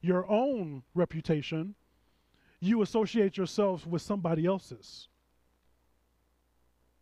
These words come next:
Thinking back to the, the sports jerseys, right? We wanna walk around with,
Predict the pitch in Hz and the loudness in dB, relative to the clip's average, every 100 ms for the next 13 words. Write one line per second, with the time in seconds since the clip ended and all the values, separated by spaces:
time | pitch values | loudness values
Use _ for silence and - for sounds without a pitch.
0 | _ _ _ _ _ _ _ _ _ _ | _ _ _ _ _ _ _ _ _ _
1 | _ _ _ _ _ _ _ _ _ _ | _ _ _ _ _ _ _ _ _ _
2 | _ _ _ _ _ _ _ _ - 175 | _ _ _ _ _ _ _ _ -2 0
3 | 160 156 151 151 143 139 156 143 - 180 | 2 0 -2 -4 -4 -4 -6 -10 -4 -4
4 | 175 - 143 131 135 127 143 147 165 180 | -4 -4 -4 -4 -6 -4 0 0 0 0
5 | 185 147 160 151 151 160 160 156 147 139 | 0 0 0 0 -2 0 0 0 -2 -2